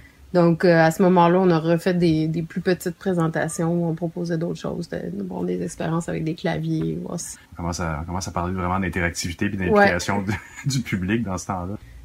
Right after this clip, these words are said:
Speaker 1: Créer en manipulant des objets qui sont dans l'environnement, puis le, ça devient comme la, la fouille, tu sais, à,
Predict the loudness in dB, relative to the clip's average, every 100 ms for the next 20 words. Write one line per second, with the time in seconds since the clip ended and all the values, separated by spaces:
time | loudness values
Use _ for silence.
0 | -16 -6 0 2 4 6 4 4 0 0
1 | 0 0 0 2 2 4 2 2 -2 -2
2 | -4 -6 -4 -4 -4 -4 -4 -4 -2 -4
3 | -4 -8 -10 -8 -10 -10 -8 -6 -4 -2
4 | 0 0 -2 -4 -12 _ _ -20 -20 -12
5 | 2 2 2 4 6 6 2 0 2 2
6 | 2 2